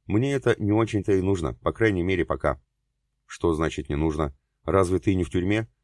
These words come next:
спросил Головин, обводя рукой пространство вокруг. «Присядь». Головин снова сел на кровать. «Пришло время выяснить, как ты попал сюда. Расскажи». «Ну, я учился в свободной зоне на Натереи.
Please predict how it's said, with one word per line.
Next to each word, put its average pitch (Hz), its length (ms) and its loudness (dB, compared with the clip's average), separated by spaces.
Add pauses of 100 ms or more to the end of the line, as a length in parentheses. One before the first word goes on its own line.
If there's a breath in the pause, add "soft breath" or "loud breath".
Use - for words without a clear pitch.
спросил 82 420 -2
Головин, 82 440 0 (120)
обводя 82 400 0
рукой 90 260 0
пространство 78 500 -4
вокруг. 71 400 -4 (640)
«Присядь». 87 440 -4 (520)
Головин 85 380 2
снова 120 280 0
сел 101 200 0
на 82 80 -2
кровать. 73 380 -2 (680)
«Пришло 104 360 0
время 113 280 2
выяснить, 110 600 0 (100)
как 110 200 -2
ты 104 100 0
попал 107 280 0
сюда. 71 380 -4
Расскажи». 80 540 -2 (680)
«Ну, 104 200 0
я 110 160 2
учился 113 500 -2
в - 40 -10
свободной 95 480 0
зоне 104 380 0
на 85 120 -2
Натереи. 76 560 -2